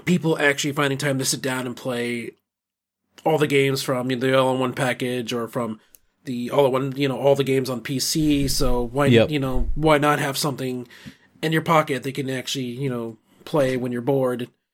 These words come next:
Speaker 1: you know, or, or
Speaker 2: Yeah,
Speaker 1: you're
Speaker 2: yeah.
Speaker 1: chewing away from work, you know, that would be really be helpful for, you know, any type of Kingdom Hearts fan, especially when there's a lot of story to unravel, you know. So I would love to see some, them working on something like that,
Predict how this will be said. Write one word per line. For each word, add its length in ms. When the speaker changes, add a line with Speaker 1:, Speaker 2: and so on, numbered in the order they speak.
Speaker 1:
you 120
know, 140
or, 240
or 160
Speaker 2:
Yeah, 120
Speaker 1:
you're 80
Speaker 2:
yeah. 140
Speaker 1:
chewing 160
away 200
from 180
work, 320
you 60
know, 100
that 160
would 140
be 100
really 340
be 180
helpful 540
for, 600
you 140
know, 180
any 180
type 180
of 60
Kingdom 220
Hearts 180
fan, 220
especially 380
when 160
there's 260
a 120
lot 300
of 180
story 480
to 580
unravel, 840
you 100
know. 380
So 520
I 120
would 160
love 200
to 80
see 180
some, 560
them 220
working 300
on 280
something 320
like 180
that, 420